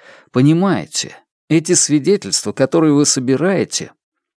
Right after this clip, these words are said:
Он сделал паузу, пытаясь подобрать правильные слова, «м, не будут иметь большого веса». «Да, понимаю». Улыбка Джан Дэсяня слегка потускнела.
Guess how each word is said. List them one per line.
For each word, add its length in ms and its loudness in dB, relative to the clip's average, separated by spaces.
Он 180 2
сделал 420 2
паузу, 640 0
пытаясь 460 0
подобрать 540 -2
правильные 480 -2
слова, 520 -2
«м, 680 2
не 100 6
будут 420 0
иметь 340 2
большого 540 0
веса». 600 -2
«Да, 460 0
понимаю». 580 0
Улыбка 400 0
Джан 340 0
Дэсяня 460 0
слегка 360 -4
потускнела. 800 -6